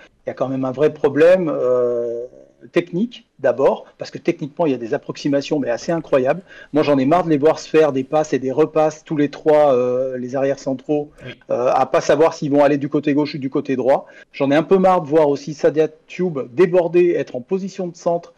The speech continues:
Speaker 1: et revenir sur son pied gauche systématiquement pour
Speaker 2: Hmm.
Speaker 1: aller faire une passe en retrait qui va repasser par Mangala.
Speaker 2: Oui.
Speaker 1: Euh, honnêtement, mais c'est, c'est d'un frustrant. Vous regardez le chrono, vous vous dites, bon, ils vont quand même aller vers le but. Eh ben non,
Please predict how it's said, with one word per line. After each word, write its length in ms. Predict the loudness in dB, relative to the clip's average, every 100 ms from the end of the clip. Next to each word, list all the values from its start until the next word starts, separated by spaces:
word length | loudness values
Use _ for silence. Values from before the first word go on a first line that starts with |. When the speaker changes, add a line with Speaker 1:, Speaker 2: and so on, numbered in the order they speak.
| _ -4
Speaker 1:
et 80 |
revenir 300 | 0 2 0 -2
sur 140 | -4
son 180 | -4 -4
pied 180 | -2 0
gauche 220 | -2 -6
systématiquement 920 | -10 -4 -2 -4 -8 -6 -4 -4 -6 -18 -14 0
pour 100 | 2
Speaker 2:
Hmm. 20 |
Speaker 1:
aller 100 | 2
faire 160 | 2 2
une 100 | 2
passe 220 | -2 0
en 60 | -2
retrait 300 | 0 0 2
qui 100 | 0
va 140 | -2
repasser 460 | 0 0 0 -2 -2
par 180 | 0 2
Mangala. 500 | 2 2 4 2 0 -12 -18
Speaker 2:
Oui. 60 | -12 -8
Speaker 1:
Euh, 60 | -6 0
honnêtement, 520 | 2 2 2 2 2
mais 140 | 2
c'est, 300 | -2 -2 -4 -4
c'est 180 | -4
d'un 160 | -4 -6
frustrant. 600 | -8 -8 -8 -2 -2 -2 -10 -12 -4
Vous 100 | 0
regardez 300 | 2 4 2
le 60 |
chrono, 300 | 0 0 0 -2
vous 120 | -4
vous 80 | -6
dites, 180 | -8 -6
bon, 100 | -8
ils 80 |
vont 100 | -6
quand 120 | -2 -2
même 100 | 0
aller 160 | 0
vers 140 | 2 0
le 60 |
but. 340 | 0 -4 -6 -12
Eh 80 | -6
ben 140 | -2
non, 160 | -2